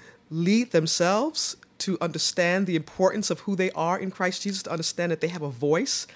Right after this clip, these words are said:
and then to help other people and empower them with a voice. There's so much that's happening in the Harlem community. There's so much that's happening in our world. And one of the things that I think that the traditional church has done is to stay insular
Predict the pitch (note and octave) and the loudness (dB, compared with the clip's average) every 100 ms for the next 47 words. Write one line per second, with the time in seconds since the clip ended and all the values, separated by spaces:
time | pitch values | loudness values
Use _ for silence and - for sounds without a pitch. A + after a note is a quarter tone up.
0 | - - - - F3+ F3+ F3+ G3 G3 F#3+ | -20 -20 -20 -4 -2 0 2 2 0 -2
1 | F#3 - - A#3 - F#3 - D3 - - | -2 -2 -2 -2 -2 -6 -2 -2 -2 -16
2 | - _ E3+ E3+ E3 - F#3+ F3 F3 E3+ | -20 _ -2 -2 -2 -4 0 2 2 0
3 | - D3+ D#3+ G3+ F3+ D3 D#3 D#3+ C3 C3+ | -10 -6 0 2 0 -2 -2 -4 -6 -6
4 | - - - - F#3+ F#3+ - A#3+ C4 - | -4 -8 -10 -6 -4 0 0 0 -2 -4
5 | E3+ - D#3 - F3 F3+ E3 E3 C#3+ D#3 | -6 -2 -4 -2 -6 -4 -2 -2 -4 -2
6 | D#3 F3 F#3 F#3+ F#3+ F#3+ G#3+ D3+ - F#3 | 0 0 -2 -2 0 0 -4 -4 -4 -4
7 | F3 D#3 - E3 E3+ D3+ D#3 C3 C3+ C#3+ | -4 -6 -6 -6 -4 -4 -4 -4 -4 0
8 | F#3 D3+ - - - - - - - E3 | 2 2 -2 -8 -16 -14 -14 -10 -4 0
9 | F#3 G#3+ G#3+ G3 G3 E3+ E3+ D#3+ - D#3 | 2 2 2 0 0 0 0 0 -2 -8
10 | - - A3 G#3 D#3+ E3+ D#3 D#3+ - D#3 | -6 -2 -2 -2 -2 0 0 -4 -6 -4
11 | F3+ G#3+ G3 - D#3 - C#3+ C3+ F#3+ F3 | -2 -4 -4 0 0 0 -4 0 2 2
12 | - D#3+ - - F3 - G3+ B3 - C#3 | -2 -6 -6 -6 -4 -4 -4 -4 -4 -6
13 | - | -6